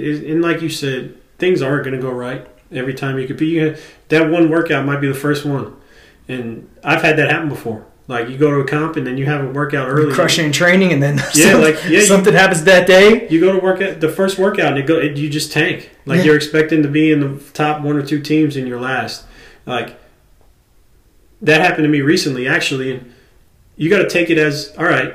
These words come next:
Speaker 1: am I gonna let this ruin my day, or am I gonna say, 'Hey, that happened. I'm gonna have the, the,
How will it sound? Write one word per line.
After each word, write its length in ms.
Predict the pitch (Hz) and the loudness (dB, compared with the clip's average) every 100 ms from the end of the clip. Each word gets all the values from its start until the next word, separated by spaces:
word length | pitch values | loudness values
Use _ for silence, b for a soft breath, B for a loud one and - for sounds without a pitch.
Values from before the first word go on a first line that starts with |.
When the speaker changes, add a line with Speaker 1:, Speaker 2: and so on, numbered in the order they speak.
| - | -10
Speaker 1:
am 120 | 139 | -4
I 60 | 143 | -2
gonna 120 | 151 | 0
let 100 | 147 | -2
this 140 | 147 135 | -2 2
ruin 200 | 156 151 | 2 2
my 120 | 131 | 0
day, 200 | 143 170 | 0 0
or 140 | 151 | 0
am 100 | 127 | -2
I 80 | 131 | -6
gonna 180 | 139 135 | -6 -6
say, 220 | 139 131 | -4 -4
'Hey, 300 | 143 127 - b b b b b _ _ - | -2 -4 -6 b b b b b _ _ -16
that 240 | - 123 143 | -6 -2 0
happened. 540 | 135 127 135 170 - - 127 | -2 -4 -4 -6 -10 -14 -8
I'm 140 | 127 | -6
gonna 100 | 135 | -4
have 160 | 135 131 | -6 -8
the, 60 | |
the, 720 | 123 - 196 131 113 110 - | -12 -14 -12 -6 -6 -6 -12